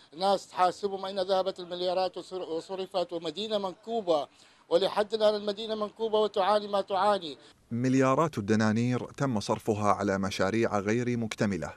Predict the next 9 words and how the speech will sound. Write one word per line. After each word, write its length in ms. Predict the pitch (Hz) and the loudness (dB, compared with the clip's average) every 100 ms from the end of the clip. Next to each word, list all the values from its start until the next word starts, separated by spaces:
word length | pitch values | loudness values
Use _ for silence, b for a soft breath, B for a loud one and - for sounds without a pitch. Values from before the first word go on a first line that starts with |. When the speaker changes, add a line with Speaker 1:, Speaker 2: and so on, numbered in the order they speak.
| - | -2
Speaker 2:
وأخرى 500 | 95 101 - 107 101 | -2 -2 -4 2 2
وهمية 560 | 95 95 104 120 110 107 110 | 2 0 -2 0 0 0 -2
في 100 | 107 | 0
الموصل، 460 | 127 110 95 85 76 b b - | 0 0 -2 -6 -8 b b -2
والأهالي 720 | 95 92 90 98 110 104 101 | 0 0 0 2 2 2 0
يتساءلون 800 | 110 110 110 113 - 104 110 135 | -2 -2 0 2 2 2 0 0
عن 160 | 110 113 | 0 2
دور 280 | 123 120 110 | 2 2 2
بلدية 500 | 107 107 110 123 | 2 2 2 2